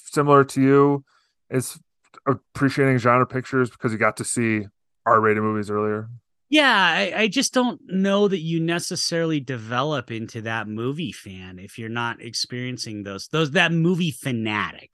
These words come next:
Speaker 2: right? If you're not experiencing those things at a young age. I mean, especially here for people who don't know, you know, I live in Utah. It's the home of Mormonism. Mormons are very puritanical. They don't like R-rated movies.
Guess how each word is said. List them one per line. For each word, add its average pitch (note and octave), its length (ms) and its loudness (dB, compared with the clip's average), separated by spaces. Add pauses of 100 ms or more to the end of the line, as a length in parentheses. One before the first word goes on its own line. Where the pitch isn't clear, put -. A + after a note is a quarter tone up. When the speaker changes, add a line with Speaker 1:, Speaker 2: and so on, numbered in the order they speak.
Speaker 2:
right? A#2 500 -4 (400)
If C3+ 180 -4
you're C3+ 120 -2
not C3+ 240 -2
experiencing A2 920 -10
those A2+ 440 -6
things G2+ 300 -12
at F#2+ 80 -14
a F#2+ 40 -14
young F#2 300 -16
age. F#2+ 380 -12
I C3 100 -8
mean, C#3 260 -4
especially F3+ 480 -4
here D3+ 280 -6
for B2 140 -14
people A#2 280 -12
who A2+ 120 -8
don't G#2 220 -12
know, A#2+ 140 -10
you G#2 160 -8
know, G2+ 260 -12
I G#2+ 120 -8
live G2 220 -10
in G2+ 120 -10
Utah. C3+ 400 -8
It's G2+ 260 -12
the G2+ 120 -16
home A2 240 -10
of F2 120 -14
Mormonism. C#3+ 720 -6
Mormons G2+ 600 -10 (100)
are G2 340 -8
very G2 580 -8 (600)
puritanical. C3+ 960 -6
They F#2+ 140 -8
don't G2 280 -14
like G#2+ 220 -10
R-rated G#2 480 -8
movies. D#3 560 -4